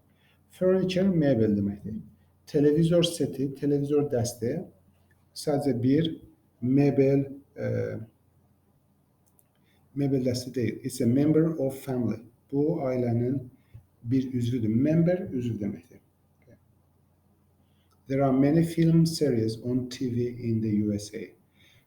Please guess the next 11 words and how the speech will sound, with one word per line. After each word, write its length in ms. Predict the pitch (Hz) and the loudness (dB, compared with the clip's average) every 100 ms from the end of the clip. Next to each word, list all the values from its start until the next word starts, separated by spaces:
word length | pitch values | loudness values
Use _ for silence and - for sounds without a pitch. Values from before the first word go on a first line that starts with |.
| _ _ _ _ _ 127 | _ _ _ _ _ -2
Amerikada 520 | 139 156 156 165 185 | 2 2 0 0 -2
çoxlu 340 | - 139 147 | -2 -4 -2
film 400 | 156 - 151 135 | -4 -2 -2 -2
serialları 720 | 113 - 123 123 117 113 113 123 | -2 -4 -4 -2 -2 0 -2 -2
vardır. 460 | 113 101 101 - _ - - _ _ _ _ _ _ _ _ _ _ | -4 -4 -8 -16 _ -20 -20 _ _ _ _ _ _ _ _ _ _
Seriallar 600 | - 147 139 135 135 139 | -6 0 2 4 2 2
vardır. 440 | 139 123 107 101 - - - | 0 -2 -4 -6 -12 -18 -6
They 140 | 123 143 | 0 2
are 240 | 147 127 | 2 4
very 300 | 147 160 165 | 8 8 6
popular 520 | 160 160 156 151 151 | -2 -2 -2 -2 -4